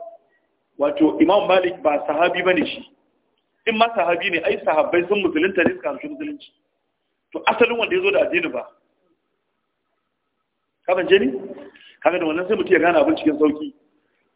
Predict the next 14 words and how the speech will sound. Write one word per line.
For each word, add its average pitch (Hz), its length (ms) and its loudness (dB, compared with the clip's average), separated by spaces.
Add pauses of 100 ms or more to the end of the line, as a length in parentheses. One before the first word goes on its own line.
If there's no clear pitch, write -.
To 156 200 2
kafin 165 340 0
Malik 214 260 2
kuma - 160 -4
ana 190 200 2
ta 190 80 2
yin 170 100 4
musulunci, 160 420 -4
to - 60 -6 (180)
wanda 165 200 0
suka 226 120 2
yi 202 80 8
musulunci 190 580 -2 (680)
ba 160 80 4